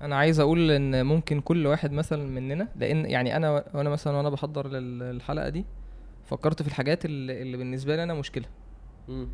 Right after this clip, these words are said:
Speaker 1: يعني أنا إيه مشكلتي؟ أنا مثلًا ك-، كشريف إيه مشكلتي مع، مع السوشيال ميديا؟
Speaker 2: ماشي.
Speaker 1: فأنا، أنا، أنا بالنسبة لي الم-، المشاكل اللي عندي ممكن تكون يعني ت-، ت-، تبقى متوافقة مع كتير من الناس. أنا مثلًا عندي منها الوقت.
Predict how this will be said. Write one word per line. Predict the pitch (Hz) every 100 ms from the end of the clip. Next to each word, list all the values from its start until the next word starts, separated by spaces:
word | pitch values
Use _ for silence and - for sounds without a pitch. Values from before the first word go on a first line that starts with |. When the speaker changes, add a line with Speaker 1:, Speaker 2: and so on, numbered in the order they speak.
| -
Speaker 1:
يعني | 123 117 110
أنا | 147
إيه | 160
مشكلتي؟ | 180 160 - 165 180 214 226
أنا | 147 143
مثلًا | 135 - 131 131
ك-، | - 131 127 123
كشريف | 127 - - 165
إيه |
مشكلتي | 156 151 170 165
مع، | 147 156 156 156
مع | 139 120
السوشيال | 120 139 131
ميديا؟ | 113 - - - - - - - - - -
Speaker 2:
ماشي. | -
Speaker 1:
فأنا، | 147 180 175 -
أنا، | 185 185 175
أنا | 190
بالنسبة | 185 175 165 160
لي | 185
الم-، | 196
المشاكل | 175 147 147 143 190
اللي | 180
عندي | 165 190
ممكن | 202 208
تكون | - 220 214 -
يعني | - 139 143 - -
ت-، | -
ت-، | - -
تبقى | 135 139 139 131 135
متوافقة | 135 131 139 190 -
مع | 180 147
كتير | 143 156
من | 160 139
الناس. | 123 120 -
أنا | 143 156
مثلًا | 139 175 175 160 147
عندي | 165 190 185
منها | 175 196 190 190
الوقت. | 151 165 - -